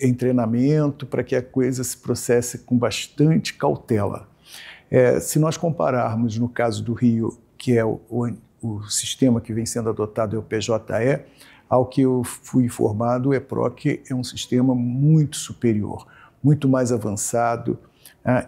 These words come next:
em que fala com o usuário. E isso é importante.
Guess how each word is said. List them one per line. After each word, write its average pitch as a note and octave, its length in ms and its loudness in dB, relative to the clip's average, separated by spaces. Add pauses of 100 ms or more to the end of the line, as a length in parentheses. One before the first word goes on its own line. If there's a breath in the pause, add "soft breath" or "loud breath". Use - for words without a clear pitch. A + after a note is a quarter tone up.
em C3+ 140 2
que C3 420 0
fala D3 580 -2
com A2+ 220 -4
o - 20 -2
usuário. G#2 480 -6 (320 loud breath)
E C#3+ 160 4
isso E3 220 2
é - 20 2
importante. C3+ 680 -4